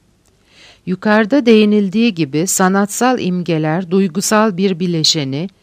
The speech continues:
içsel bir yaşanmışlığı içerirler ve her zaman yaratıcı düşüncenin, sanatçı fantezisinin bir ürünüdürler.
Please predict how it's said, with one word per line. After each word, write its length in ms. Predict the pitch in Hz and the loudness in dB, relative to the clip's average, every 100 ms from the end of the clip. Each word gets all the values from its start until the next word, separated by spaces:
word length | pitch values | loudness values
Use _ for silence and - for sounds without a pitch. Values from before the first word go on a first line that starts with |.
| _ _ | _ _
içsel 540 | 185 - - 220 226 190 | -10 -8 -2 0 0 0
bir 100 | 190 | 0
yaşanmışlığı 1120 | 185 165 - 165 156 143 - - 143 127 170 - _ _ - | 2 2 0 0 -4 -2 -2 -2 -2 -2 -4 -10 _ _ -16
içerirler 840 | - - 147 135 127 127 151 208 - _ - - _ | -6 0 0 0 -2 -4 -6 -8 -16 _ -20 -20 _
ve 120 | 180 180 | -2 0
her 240 | 208 269 | 2 0
zaman 420 | 262 190 180 208 | 0 0 0 0
yaratıcı 600 | 202 196 202 202 185 214 | 0 2 0 -2 -4 -4
düşüncenin, 760 | 180 - 147 147 147 135 151 202 _ _ - | -4 -4 -6 -4 -4 -4 -6 -10 _ _ -4
sanatçı 560 | 190 190 208 - 262 | 0 2 2 0 -2
fantezisinin 1000 | - 196 175 165 151 151 - 156 190 208 | 0 0 0 -2 -4 -4 -4 -4 -2 0
bir 140 | 196 | 0
ürünüdürler. 920 | 165 175 185 175 143 131 131 127 127 | 0 -2 -2 -4 -4 -6 -6 -6 -8